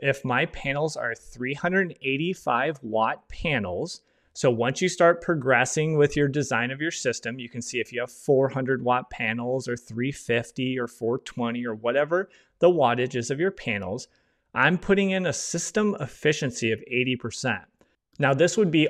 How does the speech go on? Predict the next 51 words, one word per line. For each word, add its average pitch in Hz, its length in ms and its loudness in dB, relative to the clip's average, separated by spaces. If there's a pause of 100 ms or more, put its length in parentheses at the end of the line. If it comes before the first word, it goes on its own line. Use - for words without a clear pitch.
all 135 200 6
your 127 160 4
different 110 360 -2
losses. 107 420 -4
Do - 160 -4
you 139 140 4
have 123 240 0
shade 143 420 0
on 160 140 0
your 151 100 0
panels 135 460 -4
for 135 120 0
some 131 280 -2
of 127 40 -2
the 123 120 4
day? 120 440 -2 (280)
Are 123 100 0
they 113 140 0
not 127 340 0
angled 147 540 2
correctly? 131 720 2
Are 120 80 -6
not, 127 260 -4
are 147 80 -2
they 135 160 0
not 131 380 -2
due 156 260 6
south 135 500 2
on 120 180 -4
your 113 180 -4
roof? 139 500 2 (240)
What 135 140 0
about 147 240 4
your 175 200 4
inverter? 156 640 4
How, 139 420 0
how 143 220 4
efficient 147 440 -2
is 143 120 0
that 139 160 2
inverter? 135 580 0
There's 113 220 -2
a 127 60 -6
little 135 240 0
bit 135 260 2
of 120 240 -8
loss 120 380 0
at 131 100 -2
the 143 80 -6
Tesla 180 400 2
charger, 110 460 -6